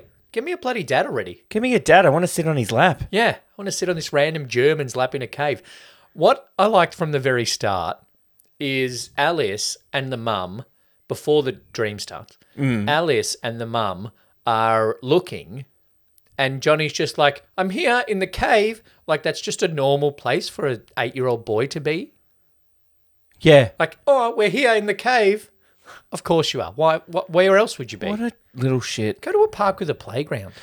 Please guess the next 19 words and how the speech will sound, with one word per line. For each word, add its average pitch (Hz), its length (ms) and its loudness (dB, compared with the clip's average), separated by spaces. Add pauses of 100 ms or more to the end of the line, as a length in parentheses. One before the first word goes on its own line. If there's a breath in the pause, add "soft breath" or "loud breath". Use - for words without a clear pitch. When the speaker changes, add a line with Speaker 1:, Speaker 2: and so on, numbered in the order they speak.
(120)
Speaker 2:
Go 202 140 8
to 285 120 4
a 285 40 4
park 190 280 4
with 180 140 -4
grass. 104 500 6 (200)
<laughs> - 80 -16 (840 loud breath)
If 170 80 -2
you're 190 60 2
gonna 233 120 10
have 226 100 8
a 202 60 8
picnic, 156 680 2 (800)
go 170 100 8
to 196 140 8
a 214 60 4
park 160 320 4
with 151 140 -4
grass. 113 500 4